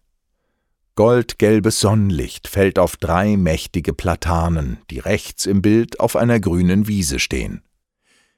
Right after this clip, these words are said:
Ihre ausladenden Äste verdecken zum Teil das weiß getünchte Schloss Pfaueninsel im Hintergrund.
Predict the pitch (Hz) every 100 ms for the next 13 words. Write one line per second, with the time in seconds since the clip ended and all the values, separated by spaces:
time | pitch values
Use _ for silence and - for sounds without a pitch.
0 | - 123 110 127 165 - 120 110 110 92
1 | 76 - - - - 113 104 - 78 101
2 | - 127 - 113 113 107 113 139 139 -
3 | 85 95 101 - 107 - 98 90 - 92
4 | - 107 - - - 101 104 101 87 82
5 | 76 85 82 107 110 117 - 67 65 52
6 | -